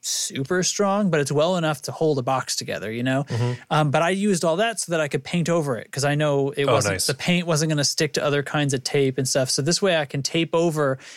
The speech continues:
Speaker 1: and I actually taped over a bunch of the clear packing tape that was already on these boxes to get the paint to stick.
Speaker 2: Mm.
Speaker 1: Um,
Speaker 2: Good idea.
Speaker 1: Anyway, so I get it all on her. She can <laughs> barely hold the thing. And so this is,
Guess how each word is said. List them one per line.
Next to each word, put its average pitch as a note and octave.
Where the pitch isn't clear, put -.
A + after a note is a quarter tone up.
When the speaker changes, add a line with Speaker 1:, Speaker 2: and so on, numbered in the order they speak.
Speaker 1:
and D#3
I E3
actually C3+
taped D3+
over C#3
a B2
bunch C#3+
of -
the A#2+
clear F#3
packing A#2+
tape A#2+
that -
was C3+
already C#3
on C3
these B2
boxes C#3
to -
get C3
the A2
paint D#3
to C3+
stick. -
Speaker 2:
Mm. G#2+
Speaker 1:
Um, C#3
Speaker 2:
Good C3
idea. A2
Speaker 1:
Anyway, F#3+
so E3+
I E3
get G#3
it B3
all A3
on F3
her. D#3+
She E3
can F3
<laughs> -
barely A3+
hold -
the F3+
thing. E3
And D3+
so D#3
this G3
is, G3